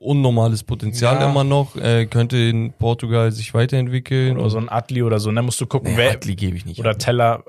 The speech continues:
Speaker 2: aber
Speaker 1: Nee, gebe ich nicht ab.
Speaker 2: ja, an sich nicht, aber du musst ja gucken, ne? Oder gibst einen Patrick Schick ab?
Speaker 1: Eher.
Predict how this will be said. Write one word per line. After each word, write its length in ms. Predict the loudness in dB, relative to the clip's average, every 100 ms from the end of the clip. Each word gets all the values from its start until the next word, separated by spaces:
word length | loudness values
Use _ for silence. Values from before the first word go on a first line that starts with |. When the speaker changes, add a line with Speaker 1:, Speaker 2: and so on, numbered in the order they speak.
| -6
Speaker 2:
aber 280 | 0 2 0
Speaker 1:
Nee, 260 | -2 -4
gebe 160 | -4 -8
ich 60 |
nicht 180 | -10 -16
ab. 80 | -18 -10
Speaker 2:
ja, 260 | -2 0
an 140 | 0 2
sich 240 | 2 2
nicht, 240 | 0 0 0
aber 140 | 0
du 80 | 0
musst 120 | 0
ja 80 | -2
gucken, 340 | -2 -8 -10 _
ne? 240 | -8 -6 -6 _
Oder 200 | -2 -2
gibst 160 | -2 -4
einen 80 |
Patrick 300 | -4 -4 -4
Schick 180 | -2 -2
ab? 180 | -4 -8 _ _ _ _ _ _ _ _ _ -2
Speaker 1:
Eher. 360 | 2 2 0